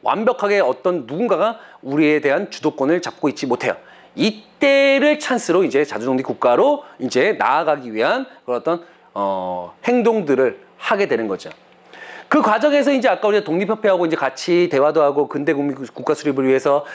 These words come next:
뭐 의회도 만들려고 했는데 결국 익명서 사건을 통해서 결국 어떻게 합니까? 결국은, 음, 고종이 독립협회마저도 믿지 못하니까 어떻게 한 거야? 어, 황국협회 보내갖고 폐쇄, 아, 뭐야,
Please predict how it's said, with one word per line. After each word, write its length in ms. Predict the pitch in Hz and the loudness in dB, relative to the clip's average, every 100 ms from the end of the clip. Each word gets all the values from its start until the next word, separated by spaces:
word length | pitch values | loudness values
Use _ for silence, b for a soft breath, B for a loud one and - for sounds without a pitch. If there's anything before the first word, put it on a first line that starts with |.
| B | B
뭐 180 | 135 156 | 2 4
의회도 260 | 220 202 | 4 2
만들려고 480 | 190 127 170 165 156 | 2 0 2 2 2
했는데 380 | 160 147 135 196 | 0 0 0 0
결국 340 | 208 151 165 | 0 0 0
익명서 600 | 151 180 196 196 190 185 | 0 0 2 2 2 0
사건을 420 | 175 170 170 156 151 | -2 -2 -2 -2 -2
통해서 420 | 147 131 123 190 | -2 -2 0 0
결국 260 | 156 131 123 | 0 -2 -2
어떻게 160 | 113 | -2
합니까? 340 | 131 110 170 - B B B B | -4 -2 -2 -2 B B B B
결국은, 400 | - 139 165 190 - - 107 | 0 2 2 0 -6 -12 -6
음, 320 | 113 113 113 | -4 -2 -2
고종이 600 | - 151 160 202 208 - | 0 2 2 0 -4 -6
독립협회마저도 800 | 147 165 190 185 160 127 131 143 | -2 0 0 -2 0 -2 -2 -4
믿지 240 | 127 151 156 | -6 -4 -4
못하니까 400 | 117 139 110 110 | -2 -4 -2 -4
어떻게 140 | - | -4
한 60 | 95 | -6
거야? 160 | 92 - B B | -6 -8 B B
어, 280 | - 104 - - - | -2 -2 -2 -10 -4
황국협회 460 | 220 214 180 180 | 0 0 0 -2
보내갖고 420 | 139 123 107 - 131 | 0 0 -2 -2 -4
폐쇄, 720 | - 190 180 180 170 196 156 | 0 2 4 2 2 2 2
아, 160 | 117 104 | 2 2
뭐야, 220 | 104 | 0